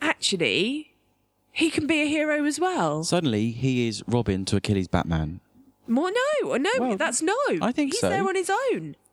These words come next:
Speaker 2: No, but I
Speaker 1: Without
Speaker 2: mean,
Speaker 1: Achilles,
Speaker 2: no, what I mean
Speaker 1: he
Speaker 2: is
Speaker 1: doesn't, he can
Speaker 2: he
Speaker 1: actually
Speaker 2: could have
Speaker 1: do it himself.
Speaker 2: That whole time, they could have been, like,
Speaker 1: No, I think that
Speaker 2: next
Speaker 1: whole
Speaker 2: to each
Speaker 1: time they
Speaker 2: other.
Speaker 1: were, but he didn't know
Speaker 2: He
Speaker 1: it.
Speaker 2: didn't realise it, yeah.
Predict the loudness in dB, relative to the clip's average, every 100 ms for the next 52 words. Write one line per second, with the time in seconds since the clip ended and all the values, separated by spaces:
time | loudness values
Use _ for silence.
0 | -4 0 0 0 0 0 -2 -2 0 2
1 | 0 2 0 2 0 0 -2 -2 -2 0
2 | 0 0 0 0 0 0 -2 -2 0 2
3 | 0 -2 -2 0 0 2 0 0 2 0
4 | -2 0 0 2 0 2 2 0 -2 -10
5 | -18 _ 2 2 2 0 0 0 2 2
6 | 0 0 0 2 2 0 0 0 0 0
7 | -2 -2 0 0 -2 -2 0 2 2 0
8 | 0 0 2 0 -2 0 0